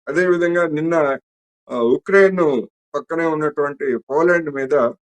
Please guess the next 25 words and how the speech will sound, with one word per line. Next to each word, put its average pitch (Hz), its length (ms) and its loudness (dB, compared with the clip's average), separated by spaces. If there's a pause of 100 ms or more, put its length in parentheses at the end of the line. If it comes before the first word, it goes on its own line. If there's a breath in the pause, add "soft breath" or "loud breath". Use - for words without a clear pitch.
(240)
ఒక 135 140 -2
దాడి 135 340 4
జరిగింది. 110 400 -2 (600)
ఆ 143 140 4
దాడికి 170 360 4
సంబంధించి 170 680 -4
రష్యన్లే 170 580 -2 (100)
చేశారు, 147 460 0
మేము 147 240 -4
రష్యా 131 360 -2
మీద 151 180 0 (200)
తిరుగుబాటు 139 540 -2
చేస్తాం, 123 340 -6
మేము 123 300 -2 (160)
తిరు-, 127 300 -2
ప్రతిదాడులు 156 580 -2 (100)
చేస్తామని 123 480 -6
చెప్పేసి 110 560 -6 (380)
నాటో 147 340 -2
దేశాలు 113 600 -4 (360)
చెప్తున్నాయి. 85 460 -10 (300)
ఒకవేళ 185 480 2
అటువంటి 190 420 0
పరిణామమే 165 640 -4
గనక 131 400 -6